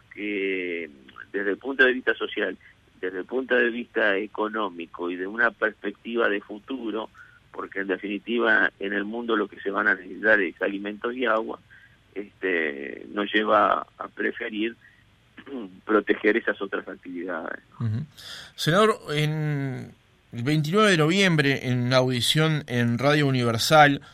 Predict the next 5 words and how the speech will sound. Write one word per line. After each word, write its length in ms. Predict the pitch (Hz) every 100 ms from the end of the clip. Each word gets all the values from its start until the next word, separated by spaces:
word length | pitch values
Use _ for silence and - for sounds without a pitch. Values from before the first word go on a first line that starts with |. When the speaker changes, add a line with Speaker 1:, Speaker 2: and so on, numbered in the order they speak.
| - - - _
Speaker 2:
usted, 500 | 127 120 147 165 165 -
eh, 280 | 110 104 -
hizo 280 | 139 151
referencia 840 | 135 127 131 139 135 147 127 107 78
justamente 720 | - 131 131 131 139 131 147